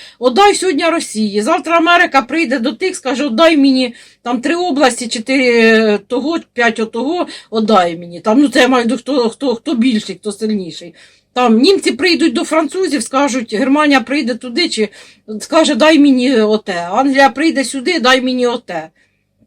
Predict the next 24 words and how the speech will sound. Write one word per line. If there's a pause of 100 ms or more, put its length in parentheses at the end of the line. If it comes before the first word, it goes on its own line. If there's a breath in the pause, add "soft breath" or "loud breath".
(140)
І
отак
будемо,
дай
мені,
дай
мені.
Понімаєте,
оце
ж
оце,
оце
в
цьому (260 loud breath)
іде
те,
що
світ,
світ,
ілі
це
останови, (680)
ілі
буде